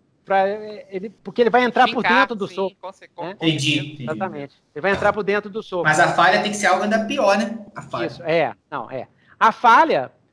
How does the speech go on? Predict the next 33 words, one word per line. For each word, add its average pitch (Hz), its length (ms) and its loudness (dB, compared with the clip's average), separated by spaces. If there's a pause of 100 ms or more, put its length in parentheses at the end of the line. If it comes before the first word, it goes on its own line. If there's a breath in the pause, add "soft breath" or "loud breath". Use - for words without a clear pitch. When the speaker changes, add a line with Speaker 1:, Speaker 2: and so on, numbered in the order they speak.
(160)
Speaker 1:
a 202 100 2
falha 226 460 6
vai 277 140 2
ser, 330 280 0
vai 208 160 0
ser 262 160 -8
simples. 170 340 -4 (280)
A, 180 140 2
a 170 40 2
falha 233 480 6
ele 240 240 2
vai 202 560 2
conseguir 208 460 -10
completar 247 560 2
o - 20 0
golpe 170 300 0
dele. 135 240 -6
O - 20 -8
golpe 165 220 -2
dele 175 200 -2
foi 233 120 -4
na 190 100 2
barriga. 233 420 -2
Ele 123 120 -4
vai 160 100 -2
te - 100 -12
cortar 180 300 0
na 190 100 0
barriga 196 560 0 (400 soft breath)
e 190 140 -4
te 208 140 -10
derrubar 226 800 6
imediatamente, 277 880 -4